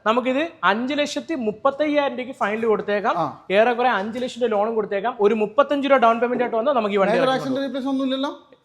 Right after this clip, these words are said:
Speaker 1: ഒറ്റ ആക്സിഡന്റ് റീപ്ലേസ് ഇല്ല. മാർക്ക്
Speaker 2: ആ.
Speaker 1: മൈ വേർഡ്സ്, ഇതിനകത്ത് എന്തെങ്കിലും ആക്സിഡന്റ് റീപ്ലേസ് ഉണ്ടെങ്കിൽ ഈ വണ്ടി തികച്ചും സൗജന്യമായി കസ്റ്റമർ നമ്മൾ കൊടുക്കുന്നതായിരിക്കും.
Speaker 2: ഓക്കെ, അപ്പൊ പതിനാല് വണ്ടി, ഏഹ്, ഓ, സി വി ടി ഓട്ടോമാറ്റിക് എത്ര വില പറഞ്ഞേ?
Speaker 1: അഞ്ച് മുപ്പത്തഞ്ചിന് കൊടുത്തേക്കാം.
Speaker 2: അഞ്ച് മുപ്പത്തഞ്ച് അല്ലേ?
Speaker 1: ഉം.
Speaker 2: ഓക്കെ, അത് നെഗോഷ്യബിൾ ആക്കി തരുന്നതാണ്.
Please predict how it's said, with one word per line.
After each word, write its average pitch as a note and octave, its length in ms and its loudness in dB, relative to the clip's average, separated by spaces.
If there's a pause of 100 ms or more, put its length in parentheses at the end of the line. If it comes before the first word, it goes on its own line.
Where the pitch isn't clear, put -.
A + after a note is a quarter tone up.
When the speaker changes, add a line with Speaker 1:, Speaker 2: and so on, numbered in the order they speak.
(100)
Speaker 1:
ഒറ്റ C4+ 460 2
ആക്സിഡന്റ് C#4 340 4
റീപ്ലേസ് A#3+ 240 0
ഇല്ല. B3 120 4
മാർക്ക് A#3 300 2
Speaker 2:
ആ. - 40 -4
Speaker 1:
മൈ B3 80 -2
വേർഡ്സ്, B3 280 2
ഇതിനകത്ത് A3 300 -2
എന്തെങ്കിലും A#3+ 420 -4 (340)
ആക്സിഡന്റ് A3 540 0
റീപ്ലേസ് G#3 360 -4
ഉണ്ടെങ്കിൽ G3+ 380 -6
ഈ G#3+ 160 -2
വണ്ടി G#3+ 340 -2 (100)
തികച്ചും A#3+ 380 0
സൗജന്യമായി G#3 800 -4 (100)
കസ്റ്റമർ F#3+ 360 -6
നമ്മൾ F3+ 180 -6
കൊടുക്കുന്നതായിരിക്കും. D3+ 600 -8
Speaker 2:
ഓക്കെ, F#3+ 100 -10
അപ്പൊ G3+ 100 0
പതിനാല് C4+ 320 -4
വണ്ടി, C#4 240 0
ഏഹ്, G3+ 600 -4
ഓ, G#3 200 -2
സി A3 120 -8
വി A#3 120 -4
ടി B3 80 -4
ഓട്ടോമാറ്റിക് A#3 380 0
എത്ര B3 160 -4
വില B3 160 -2
പറഞ്ഞേ? C4 260 -6
Speaker 1:
അഞ്ച് G3+ 320 -2
മുപ്പത്തഞ്ചിന് A3+ 600 -2
കൊടുത്തേക്കാം. E3+ 200 -6
Speaker 2:
അഞ്ച് F3 100 -4
മുപ്പത്തഞ്ച് D3+ 300 -4
അല്ലേ? F#3 200 0 (140)
Speaker 1:
ഉം. C3 160 -12
Speaker 2:
ഓക്കെ, F3 120 -4
അത് A3 160 0
നെഗോഷ്യബിൾ A3 340 -2
ആക്കി G#3+ 120 -2
തരുന്നതാണ്. F#3 500 0